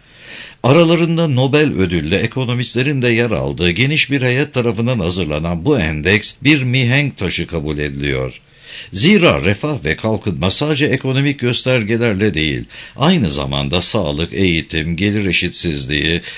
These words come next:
toplumsal güven gibi konularda hesaba katılarak hesaplanıyor. Peki U N D P Beşeri Kalkınma Endeksinde neredeyiz?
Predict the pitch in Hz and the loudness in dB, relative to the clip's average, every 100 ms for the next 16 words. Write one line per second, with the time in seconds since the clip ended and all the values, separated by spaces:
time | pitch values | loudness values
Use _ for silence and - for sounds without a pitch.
0 | - - 139 135 143 131 139 139 107 120 | -8 0 2 2 2 2 2 2 2 2
1 | 135 135 120 120 - 120 120 117 123 110 | 2 2 0 -2 -2 -2 0 2 2 2
2 | 113 110 120 110 110 113 101 95 92 92 | 0 0 0 0 -2 -2 -4 0 0 0
3 | 85 87 - 80 - 80 76 73 76 - | 0 -2 -2 -4 -2 -2 -2 -2 -2 -6
4 | - _ - _ _ _ _ _ _ _ | -16 _ -20 _ _ _ _ _ _ _
5 | - _ _ _ - - - - - - | -20 _ _ _ -20 -20 -20 -20 -8 0
6 | 226 - 98 147 165 170 156 156 156 151 | 2 2 2 4 4 4 4 2 2 2
7 | 139 135 - 123 143 - 120 117 131 123 | 2 2 0 0 -2 0 0 0 0 0
8 | 131 117 110 113 - 110 107 117 85 85 | 2 2 2 0 0 0 2 2 2 0
9 | 69 69 65 60 - | 0 -4 -4 -6 -10